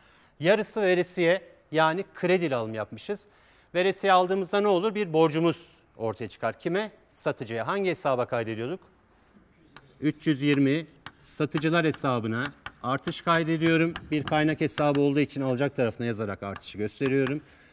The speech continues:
Çünkü satıcıya olan borcumda bin liralık bir artış meydana geldi.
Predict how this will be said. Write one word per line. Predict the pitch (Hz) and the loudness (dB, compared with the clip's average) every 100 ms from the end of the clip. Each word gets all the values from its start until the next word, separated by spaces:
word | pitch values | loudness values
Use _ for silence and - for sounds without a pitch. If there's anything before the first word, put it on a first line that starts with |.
| - | -8
Çünkü | - 160 - | -2 -2 -2
satıcıya | - 165 139 127 120 151 - _ _ _ _ _ _ _ _ _ | -2 -2 0 0 0 -2 -8 _ _ _ _ _ _ _ _ _
olan | 135 131 120 120 | 0 2 2 2
borcumda | 165 139 120 127 151 | 2 2 0 -2 2
bin | 170 | 4
liralık | 135 123 143 | 4 2 0
bir | 175 | 2
artış | 151 139 - 131 | 4 2 -2 -2
meydana | 104 95 87 | -2 -2 -6
geldi. | 87 76 - - | -8 -10 -16 -20